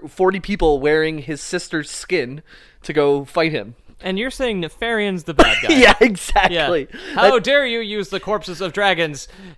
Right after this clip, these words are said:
Speaker 2: as your science project, he says, wearing the corpse, forty people s-, say, wearing the corpse of a dragon.
Speaker 1: <laughs> Of his sister, no less.
Speaker 2: Yeah, exactly.
Speaker 1: <laughs> Yeah. Yeah. So you need, uh, Onyxia's scales. Uh,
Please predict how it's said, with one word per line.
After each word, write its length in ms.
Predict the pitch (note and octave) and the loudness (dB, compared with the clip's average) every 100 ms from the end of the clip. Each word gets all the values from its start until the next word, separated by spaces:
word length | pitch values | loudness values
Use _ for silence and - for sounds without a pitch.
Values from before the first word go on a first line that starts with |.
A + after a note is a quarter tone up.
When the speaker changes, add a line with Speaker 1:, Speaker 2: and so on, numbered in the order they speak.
| - | -6
Speaker 2:
as 480 | F#3 F#3+ F3 - - | 0 2 4 0 -2
your 180 | F3+ F3 | -4 -2
science 420 | - G#3 F3 E3 | 2 4 4 0
project, 480 | G3+ F3+ D#3+ C#3+ - | 0 0 0 -4 -6
he 160 | F3+ | -8
says, 340 | - E3+ D#3 - | -4 -2 -4 -8
wearing 680 | D3 C3+ D3 D3 C#3+ C#3 C#3 | -18 -16 -8 -6 -4 -6 -8
the 100 | C#3 | -8
corpse, 400 | D#3+ C3+ - - | -6 -6 -8 -20
forty 340 | - G3 F3+ E3 | -8 -2 -2 -2
people 280 | D#3+ D#3 | -4 -6
s-, 120 | D3+ - | -10 -12
say, 440 | C#3+ D#3+ D3+ D#3 - | -10 -4 -2 -2 -4
wearing 400 | D3 D#3 D#3 D#3+ | -4 0 0 -2
the 100 | F3 | -4
corpse 340 | F#3 G3+ F3+ G#3 | -2 0 0 -2
of 100 | E3+ | -4
a 60 | |
dragon. 520 | D3+ C#3 C3+ E3+ F#3 - | -2 -2 -2 -2 -4 2
Speaker 1:
<laughs> 20 | |
Of 180 | F#3+ D#3+ | 2 4
his 240 | F#3+ F#3 | 2 2
sister, 400 | - G3 - D#3+ | 0 -4 -2 -4
no 200 | D3 C3+ | -2 0
less. 200 | C#3 D#3+ | 2 4
Speaker 2:
Yeah, 140 | B3+ G3 | 4 4
exactly. 720 | G3 A#3 E3 E3 C#3+ A3 F3 - - | 4 4 4 4 2 0 -6 -12 -18
Speaker 1:
<laughs> 200 | - - | -16 -2
Yeah. 260 | D#3 B2+ | 2 2
Yeah. 0 | B2 - | 0 -6
So 160 | F3 | 2
you 120 | G3+ A3 | 2 2
need, 220 | A3+ A3+ | 0 4
uh, 300 | G#3+ F#3 D#3+ | 6 6 4
Onyxia's 460 | D#3 D#3 - D3+ C#3+ | 2 -2 -2 -4 -4
scales. 420 | - C3 C3 - | -4 -2 -2 -4
Uh, 160 | C#3+ | -4